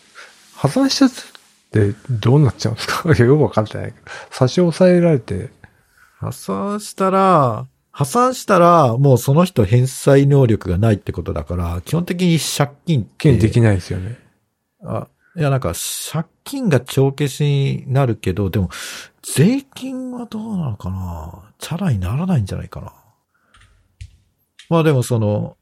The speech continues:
Speaker 2: 何年間かは、その、情報が信用機関とかに残るから、
Speaker 1: うん。
Speaker 2: お金も借りれないし、クレカも作れないし、
Speaker 1: うんうんうん。
Speaker 2: なんか、いろいろと社会的に制限はかかるみたいです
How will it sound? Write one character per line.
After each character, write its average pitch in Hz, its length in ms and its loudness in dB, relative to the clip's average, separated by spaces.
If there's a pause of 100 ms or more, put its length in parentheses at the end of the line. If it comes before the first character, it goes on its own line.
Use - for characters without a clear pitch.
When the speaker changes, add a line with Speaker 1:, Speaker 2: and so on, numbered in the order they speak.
(120)
Speaker 2:
何 143 360 4
年 160 200 4
間 104 320 0
か 92 140 -4
は、 90 240 -4
そ 98 220 -8
の、 98 720 -10
情 110 260 0
報 95 280 0
が 92 280 -2
信 107 300 0
用 104 160 2
機 - 140 -12
関 87 200 -2
と - 80 -16
か 90 120 -6
に 92 60 -6
残 90 260 -6
る 123 100 0
か 107 100 4
ら、 101 120 0
Speaker 1:
う 95 100 -4
ん。 107 180 -10 (600)
Speaker 2:
お - 60 -14
金 113 260 2
も 110 80 0
借 107 240 0
り 104 40 2
れ 104 80 0
な 92 120 2
い 87 40 -2
し、 - 160 -12
ク - 120 -10
レ 98 100 -2
カ - 140 -6
も 87 120 -6
作 - 260 -8
れ 85 100 -4
な 80 120 -6
い - 80 -10
し、 - 720 -16 (400)
Speaker 1:
う 117 60 0
ん 107 40 2
う - 20 2
ん - 20 0
う 92 40 -2 (720)
ん。 - 40 -18
Speaker 2:
な 104 120 -4
ん 82 80 -8
か、 - 260 -12 (200)
い 107 80 -2
ろ 107 140 2
い 104 40 2
ろ 101 120 0
と 101 300 -6 (560)
社 - 160 -14
会 101 200 0
的 - 280 -6
に 92 440 -2
制 101 280 -2
限 90 240 -2
は 69 100 -8
か - 160 -18
か 85 160 -6
る 67 80 -10
み - 80 -14
た - 120 -16
い - 80 -18
で - 40 -20
す - 160 -20